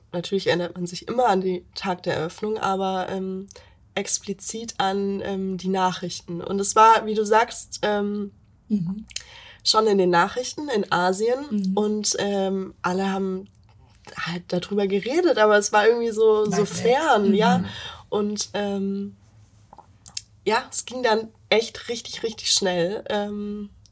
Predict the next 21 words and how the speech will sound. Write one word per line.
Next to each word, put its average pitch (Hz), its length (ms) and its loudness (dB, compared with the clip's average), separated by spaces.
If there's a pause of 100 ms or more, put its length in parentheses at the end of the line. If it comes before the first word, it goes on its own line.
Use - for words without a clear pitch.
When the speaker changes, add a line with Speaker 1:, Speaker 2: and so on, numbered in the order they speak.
(160)
Speaker 1:
es - 140 -10
war 185 100 -2
ja, 185 80 0
glaub, 196 240 -6
der 190 180 -4
sechzehnte 247 580 -4
März 254 380 -8
oder 247 180 -10
so, 247 160 -8
also 202 640 -6 (340)
Anfang 208 360 -6
März, 214 400 -2 (360)
wo 220 100 2
dann 214 160 4
der 196 140 2
Lockdown 202 640 -2
kam, 202 500 -2
Speaker 2:
Ja. 220 120 -6
Speaker 1:
der 226 100 -4
erste - 280 0
Lockdown. 233 500 -2